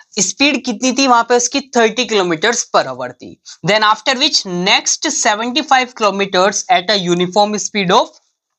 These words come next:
fifty kilometers per hour। Then after the last ten kilometers at a uniform speed of two hundred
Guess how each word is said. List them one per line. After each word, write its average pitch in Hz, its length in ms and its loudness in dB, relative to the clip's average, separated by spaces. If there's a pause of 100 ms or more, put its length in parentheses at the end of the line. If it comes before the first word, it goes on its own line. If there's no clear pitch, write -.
(580)
fifty 190 320 -2
kilometers 240 580 2
per 240 160 4
hour। 233 160 4 (480)
Then 226 180 4 (100)
after 294 440 2
the 294 80 0 (220)
last 247 440 4
ten 247 160 2 (120)
kilometers 208 680 0 (100)
at 175 140 0
a - 60 2
uniform 180 580 2
speed 160 320 0
of 214 100 2 (200)
two 233 180 2
hundred 170 400 0